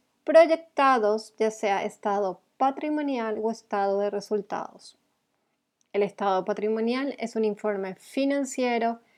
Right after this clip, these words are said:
contable que refleja la situación económica y financiera de una empresa en un momento determinado, y el estado de resultados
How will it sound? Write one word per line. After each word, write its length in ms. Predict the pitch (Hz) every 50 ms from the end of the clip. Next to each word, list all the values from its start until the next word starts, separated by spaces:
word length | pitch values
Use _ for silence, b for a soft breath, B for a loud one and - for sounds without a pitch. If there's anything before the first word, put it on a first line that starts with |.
| b b b b b _
contable 680 | - 233 240 233 233 254 233 226 220 214 208 220 220 - _
que 140 | - - 196
refleja 440 | 196 190 190 - 185 175 175 - 208
la 120 | 190 185
situación 500 | 185 - 196 196 196 - - - 202 190
económica 580 | 190 196 - 208 208 220 226 233 226 226 220 202
y 60 | 185
financiera 680 | - - 190 190 185 185 180 - - 202 202 202 202
de 140 | 202 190 185
una 220 | 180 180 180 185
empresa 720 | 208 226 226 233 277 277 285 277 277 - 262 247 262 254 -
en 220 | - 233 220 214 214
un 80 | 214
momento 420 | 214 214 214 202 202 185 - - 196
determinado, 920 | 196 196 190 - - 208 220 233 240 247 269 269 262 254 240 240 247 247 b b b b b b b b b b b -
y 160 | 247 247 277
el 100 | 285 294
estado 540 | 294 285 - - - 277 269 269 269 269 269
de 160 | 269 269 277
resultados 1120 | 285 285 269 277 - 302 285 277 269 - 277 277 269 262 254 262 262 262 262 - - -